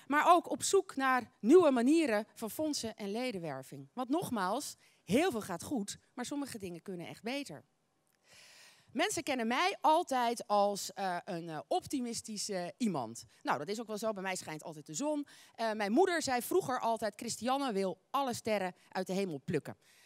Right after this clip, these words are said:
Ehm, en volgens mij zeggen ze dat nog wel steeds, maar goed, maakt niet uit. Ehm,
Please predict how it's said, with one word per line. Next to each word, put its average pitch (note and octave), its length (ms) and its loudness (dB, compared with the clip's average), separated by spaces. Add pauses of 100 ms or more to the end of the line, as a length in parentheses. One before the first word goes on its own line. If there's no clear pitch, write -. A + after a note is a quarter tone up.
(120)
Ehm, G3 340 -2 (100)
en F#3+ 160 -6
volgens - 240 -12
mij E3+ 120 -4
zeggen D#3+ 240 -6
ze D#3+ 60 -4
dat C#3 140 -8
nog D#3 160 -14
wel D#3+ 120 -14
steeds, D#3+ 300 -12
maar F3 80 -12
goed, C#3+ 120 -14
maakt F3+ 160 -8
niet B2 100 -8
uit. - 120 -18 (240)
Ehm, D4 280 6